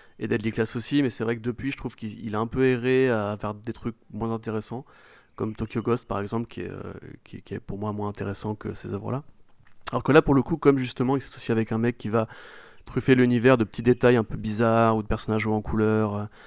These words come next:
un peu bariolés, un peu manga, et cetera, ça rend le truc un peu différent d'habitude, c'est-à-dire que c'est pas juste un propos social, c'est pas juste un hommage au cinéma, c'est, euh, c'est vraiment une,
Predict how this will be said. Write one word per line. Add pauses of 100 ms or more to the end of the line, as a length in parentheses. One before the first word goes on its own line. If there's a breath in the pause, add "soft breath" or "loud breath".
(220 loud breath)
un
peu
bariolés,
un
peu
manga,
et
cetera, (400 loud breath)
ça
rend
le
truc
un
peu
différent
d'habitude,
c'est-à-dire
que
c'est
pas
juste
un
propos
social,
c'est
pas
juste
un
hommage
au
cinéma, (500 loud breath)
c'est,
euh,
c'est
vraiment
une,